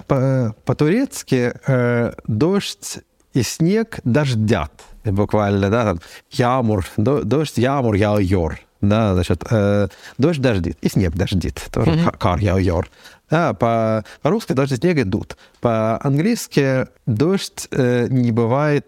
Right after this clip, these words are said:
Speaker 1: э, сильный, зато бывает тяжелый. Ну и всякие такие вещи, да, действительно их удобно изучать по большим собраниям текстов. Ну вот дальше вопрос, как эти собрания устроены, да, как, э, ка-, м, какой у них, э,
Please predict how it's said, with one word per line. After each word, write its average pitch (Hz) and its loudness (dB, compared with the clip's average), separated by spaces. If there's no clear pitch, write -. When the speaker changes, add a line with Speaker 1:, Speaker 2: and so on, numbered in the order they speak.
Speaker 1:
э, 120 0
сильный, 156 2
зато 98 0
бывает 143 0
тяжелый. 95 0
Ну 117 4
и 170 0
всякие 160 0
такие 143 0
вещи, 180 -2
да, 180 2
действительно 165 0
их 117 -4
удобно 113 2
изучать 98 0
по 101 0
большим 104 -2
собраниям 95 2
текстов. - -4
Ну 139 0
вот 147 0
дальше - -2
вопрос, 113 -2
как 104 0
эти 101 -2
собрания 95 2
устроены, 127 0
да, 113 2
как, 95 -4
э, 98 2
ка-, 107 0
м, 110 2
какой 110 0
у 98 2
них, 95 2
э, 101 2